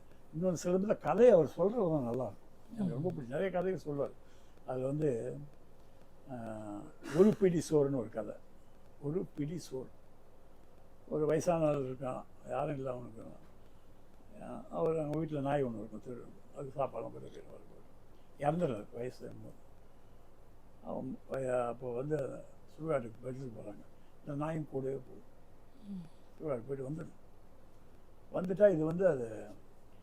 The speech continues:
Speaker 1: ராத்திரில அந்த ஆவி அது மாதிரி தான். அவர் வர மாதிரி ஒண்ணு வருது, இது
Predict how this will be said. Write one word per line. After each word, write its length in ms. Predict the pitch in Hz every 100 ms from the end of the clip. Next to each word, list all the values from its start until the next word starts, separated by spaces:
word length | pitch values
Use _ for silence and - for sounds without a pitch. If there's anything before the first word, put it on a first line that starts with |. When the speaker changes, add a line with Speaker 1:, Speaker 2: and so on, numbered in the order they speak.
| - - - - -
Speaker 1:
ராத்திரில 760 | 151 185 - 151 139 107 110 - - - - - 151
அந்த 140 | 151
ஆவி 260 | 160 175 156
அது 140 | 135
மாதிரி 240 | 139 131
தான். 80 | - - - - - - - - - - - - - - - -
அவர் 260 | - 139 143
வர 200 | 139 165
மாதிரி 280 | 156 156 160
ஒண்ணு 240 | 135 131
வருது, 180 | 135 139
இது 600 | 175 135 127 120 117 107